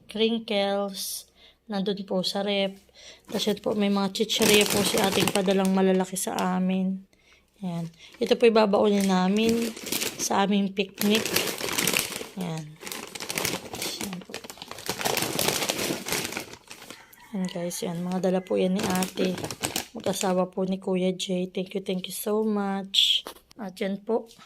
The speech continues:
Ah, may dala rin po silang alak.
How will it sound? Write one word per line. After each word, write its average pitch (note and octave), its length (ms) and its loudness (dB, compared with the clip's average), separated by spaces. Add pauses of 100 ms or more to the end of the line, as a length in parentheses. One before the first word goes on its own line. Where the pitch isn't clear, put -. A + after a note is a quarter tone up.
(1040)
Ah, F3+ 380 -2
may G3 160 2
dala G3+ 260 4
rin G#3 180 0
po G#3 240 -6
silang F#3 460 -2
alak. A3 800 0